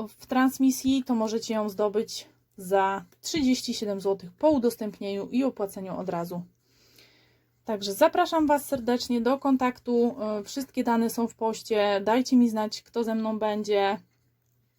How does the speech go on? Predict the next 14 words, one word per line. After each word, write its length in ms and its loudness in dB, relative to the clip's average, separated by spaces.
a 60 -10
kto 220 0
jeszcze 280 4
dołączy. 720 2
E, 220 -6
jest 280 2
już 120 -8
nas 160 -4
trochę, 460 0
także 520 0
będziemy 400 -4
się 120 -8
na 100 -2
pewno 520 2